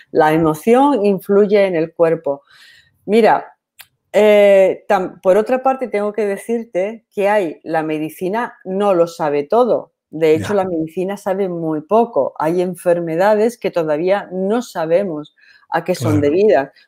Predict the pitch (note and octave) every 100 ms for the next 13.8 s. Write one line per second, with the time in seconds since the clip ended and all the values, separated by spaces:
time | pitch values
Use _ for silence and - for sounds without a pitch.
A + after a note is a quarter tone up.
0 | _ - E3+ F#3+ G#3 G#3+ C4 B3+ F#3+ E3+
1 | F3 F#3 F#3+ G3 F#3+ F3+ F3+ F#3+ G3+ A#3
2 | A3 - G3 E3+ D#3+ D#3 C#3+ G#3 - -
3 | D3 B2+ D#3+ C4 - _ _ F3+ - E3
4 | D3+ E3 G#3+ G#3 - G#3 G#3+ F#3+ E3+ F3+
5 | G3 F#3+ F#3 F#3+ F#3+ G3 G3 G#3+ G#3+ G#3
6 | G3+ F#3 F3 F3 - - _ - F3 F3
7 | F3 F#3+ F#3+ F#3 - - F#3+ F#3 F#3 F#3
8 | F#3 F3+ F3 F3 F#3+ - B4+ C#4 - _
9 | _ _ _ _ _ - - E3 F3 F3
10 | F3 G#3 G#3+ G#3 E3 E3 E3+ F#3+ G#3+ F3
11 | D3+ - D3+ F3+ G3+ G3+ A3+ A3+ A3+ A3+
12 | A#3 B3+ C4 A#3+ A3+ A#3 A#3+ A3+ G#3+ G#3
13 | A#3 D4 C#4+ C#4 - G#3+ E3+ D#3+